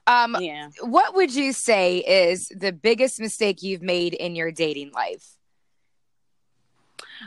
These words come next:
Speaker 2: Um, my biggest mistake was something I'm always <laughs> lecturing everybody about is, like, um, not using your patience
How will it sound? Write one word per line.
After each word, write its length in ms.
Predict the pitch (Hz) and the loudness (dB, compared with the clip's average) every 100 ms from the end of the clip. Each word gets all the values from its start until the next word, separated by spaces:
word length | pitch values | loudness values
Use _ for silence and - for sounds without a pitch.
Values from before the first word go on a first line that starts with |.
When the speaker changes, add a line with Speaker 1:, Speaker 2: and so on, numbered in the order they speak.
| - | 0
Speaker 2:
Um, 380 | 247 247 247 240 | 4 6 4 4
my 140 | 233 | 4
biggest 400 | 214 240 277 349 | 4 2 2 0
mistake 560 | 311 285 - 233 226 214 | 0 -2 0 0 0 -4
was 340 | 208 202 190 - | -4 -2 -2 -4
something 320 | 220 214 214 | -8 -6 -4
I'm 140 | 196 202 | -6 -6
always 540 | 202 208 220 226 214 _ _ - | -4 -4 -6 -10 -12 _ _ -14
<laughs> 220 | - - | -12 -12
lecturing 680 | 233 208 226 - 277 233 220 | -10 -6 -6 -6 -8 -8 -6
everybody 600 | 208 226 247 214 208 220 | -8 -8 -6 -4 -4 -6
about 480 | 214 202 202 202 202 - 208 | -8 -2 -2 -2 -6 -14 -16
is, 340 | 202 190 190 _ _ _ _ 240 | -14 -14 -16 _ _ _ _ _
like, 480 | 233 214 214 208 196 _ _ - | -8 -6 -6 -8 -12 _ _ -10
um, 500 | 208 185 170 - - _ _ _ - | -8 -8 -12 -16 -20 _ _ _ -20
not 460 | 208 220 226 247 | -14 -6 -4 -4
using 560 | 233 233 247 214 226 208 | -6 -10 -10 -10 -12 -10
your 160 | 190 190 | -8 -8
patience 760 | - 254 254 - 202 170 160 | -10 -14 -14 -12 -12 -12 -16